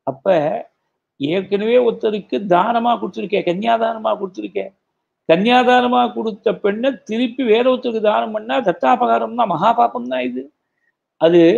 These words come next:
சாதாரணமான ஒரு பொருளை கொடுத்தாலே மகாபாபம். ஒரு பெண்ணை கன்னிகாதானம் பண்ணி கொடுத்துட்டு மறுபடியும் திருப்பி வேற ஒருத்தருக்கு விவாகம் பண்ணி வச்சா ரொம்ப பெரிய பாபம் அது. இந்த மாதிரி பாபங்கள்லாம் வந்துடும். திரவியத்தை கொடுக்குறேன்னு வாக்கு கொடுத்துட்டு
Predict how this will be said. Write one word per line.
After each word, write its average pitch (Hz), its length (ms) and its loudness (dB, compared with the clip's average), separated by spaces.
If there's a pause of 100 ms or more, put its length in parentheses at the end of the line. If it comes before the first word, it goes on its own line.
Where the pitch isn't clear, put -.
(800)
சாதாரணமான 240 760 2
ஒரு 233 160 0
பொருளை 220 260 -2
கொடுத்தாலே 226 560 0
மகாபாபம். 185 640 -4 (560)
ஒரு 196 160 2 (120)
பெண்ணை 269 380 0 (440)
கன்னிகாதானம் 247 640 0
பண்ணி 226 140 -8
கொடுத்துட்டு 226 420 -6
மறுபடியும் 277 480 -2
திருப்பி 254 280 -4
வேற 240 180 4
ஒருத்தருக்கு 226 440 -2
விவாகம் 220 280 2
பண்ணி 214 140 -10
வச்சா 262 220 0 (120)
ரொம்ப 202 240 0
பெரிய 247 260 0
பாபம் 220 340 -6
அது. 233 120 -12 (640)
இந்த 185 220 0
மாதிரி 240 260 0
பாபங்கள்லாம் 214 720 -2
வந்துடும். 196 400 -4 (560)
திரவியத்தை 220 720 2
கொடுக்குறேன்னு 226 760 0
வாக்கு 214 360 2
கொடுத்துட்டு 208 460 -8